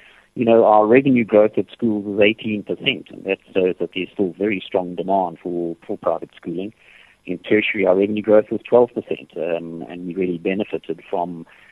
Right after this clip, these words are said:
uh, operational leverage in our existing institutions, which translated into really healthy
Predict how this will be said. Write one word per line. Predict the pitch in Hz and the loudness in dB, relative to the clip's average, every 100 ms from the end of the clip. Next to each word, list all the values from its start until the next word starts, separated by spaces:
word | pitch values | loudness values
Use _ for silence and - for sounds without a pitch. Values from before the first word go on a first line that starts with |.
| _ - | _ -8
uh, | |
operational | 101 107 90 90 87 101 85 | 0 2 2 2 0 -4 -4
leverage | 92 120 101 90 | 0 2 0 -4
in | 95 | -6
our | 85 87 | -8 -8
existing | 85 90 - 85 | -8 -10 -10 -12
institutions, | 78 _ - - 104 - 82 - | -14 _ -12 -8 -8 -8 -12 -12
which | 85 - | -12 -12
translated | - 87 - 85 87 85 | -10 -8 -2 0 0 -4
into | 87 - 87 | -10 -10 -8
really | 92 95 85 | -6 -4 -4
healthy | 82 - | -4 -6